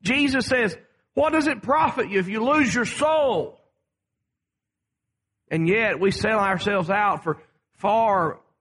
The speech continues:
more inferior things than the whole world.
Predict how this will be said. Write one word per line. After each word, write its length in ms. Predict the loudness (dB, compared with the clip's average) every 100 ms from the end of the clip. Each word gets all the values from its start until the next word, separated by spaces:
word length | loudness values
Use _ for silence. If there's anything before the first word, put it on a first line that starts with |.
| _ _
more 500 | -2 2 4 2 2
inferior 840 | 0 -2 -6 -6 -2 0 0 -2
things 480 | -4 -2 -2 -2 -4
than 180 | -4 -4 -12 _ _ _ _ -2
the 120 | 0
whole 300 | 2 2 2
world. 480 | 2 2 0 -2